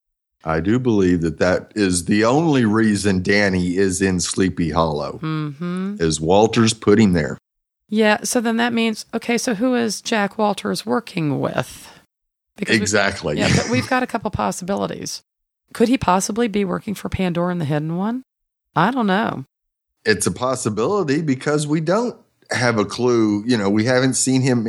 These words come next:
Speaker 1: interact with anybody but Danny so far.
Speaker 2: Well, and now Nevins.
Speaker 1: Right.
Speaker 2: And we know that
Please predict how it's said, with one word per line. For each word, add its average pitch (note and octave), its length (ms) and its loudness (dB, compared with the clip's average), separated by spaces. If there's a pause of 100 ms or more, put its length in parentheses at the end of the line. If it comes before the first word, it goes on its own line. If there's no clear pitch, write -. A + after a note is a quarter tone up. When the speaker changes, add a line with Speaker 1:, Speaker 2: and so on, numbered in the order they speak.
Speaker 1:
interact C3 560 2
with A2 220 -2
anybody C#3+ 480 2
but B2 340 -2
Danny C#3 400 2
so D3+ 280 0
far. F#2+ 520 2 (240)
Speaker 2:
Well, F3 180 0
and F3 120 -4
now E3 160 0
Nevins. D#3+ 640 -4 (580)
Speaker 1:
Right. F#2 600 4
Speaker 2:
And G3+ 160 0
we G3 80 0
know G#3 180 0
that G#3 160 -4